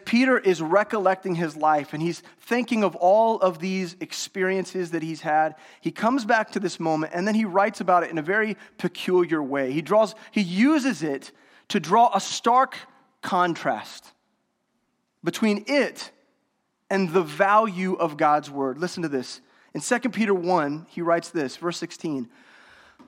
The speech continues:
"For we," meaning the apostles and, and the followers of Jesus Christ, "we have not followed cunningly devised fables." These are no myths.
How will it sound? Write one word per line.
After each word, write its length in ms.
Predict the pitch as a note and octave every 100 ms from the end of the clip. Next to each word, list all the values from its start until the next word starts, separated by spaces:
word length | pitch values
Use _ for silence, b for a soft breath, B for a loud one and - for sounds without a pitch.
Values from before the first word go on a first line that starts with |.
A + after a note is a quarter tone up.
| -
"For 260 | - - A#3+
we," 420 | G3+ A3 E4 F#3+
meaning 380 | E3+ G#3 G#3 F#3+
the 100 | G3+
apostles 720 | G#3 - A3+ A#3+ - F3+ D3
and, 160 | E3 F3
and 100 | F#3
the 60 |
followers 560 | F#3+ G#3+ A3+ A#3+ A#3 F#3+
of 80 | E3+
Jesus 320 | F3+ G3 F#3
Christ, 400 | - G3+ F3+ -
"we 120 | A3+
have 140 | B3+ F#3+
not 320 | G#3+ D#4 D#4
followed 560 | - A3 B3+ A#3+ F#3+
cunningly 520 | - G3 A3 A#3 G#3+ E3+
devised 560 | E3 D3 D#3+ F#3+ F3
fables." 580 | - G3 F#3+ D#3+ C3 C3
These 180 | F#3+ A3
are 60 |
no 160 | A#3 B3
myths. 760 | F3 D#3 F3+ - - - -